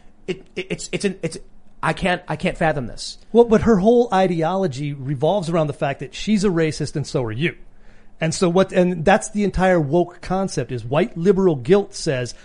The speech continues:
Speaker 2: "I feel this way. I project it onto you.
Speaker 1: Therefore you
Speaker 2: and
Speaker 1: do.
Speaker 2: therefore you must, in order to validate the fact that I'm not just a horrible, weak,
Speaker 1: But hold
Speaker 2: disgusting
Speaker 1: on.
Speaker 2: person."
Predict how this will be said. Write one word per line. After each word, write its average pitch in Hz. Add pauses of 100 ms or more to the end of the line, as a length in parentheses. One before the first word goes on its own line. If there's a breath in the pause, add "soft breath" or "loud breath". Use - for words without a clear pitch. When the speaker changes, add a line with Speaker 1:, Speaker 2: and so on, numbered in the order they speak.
(160 soft breath)
Speaker 2:
"I 160
feel 170
this 131
way. 120
I 143
project 185
it 185
onto 151
you. 156
Speaker 1:
Therefore 151
you 139
Speaker 2:
and 180
Speaker 1:
do. 110
Speaker 2:
therefore 190
you 190
must, - (260 soft breath)
in 196
order 196
to 170
validate 196
the 165
fact 151
that 165
I'm 220
not 196
just 185
a 170
horrible, 170
weak, 165
Speaker 1:
But -
hold -
Speaker 2:
disgusting 175
Speaker 1:
on. 190
Speaker 2:
person." 233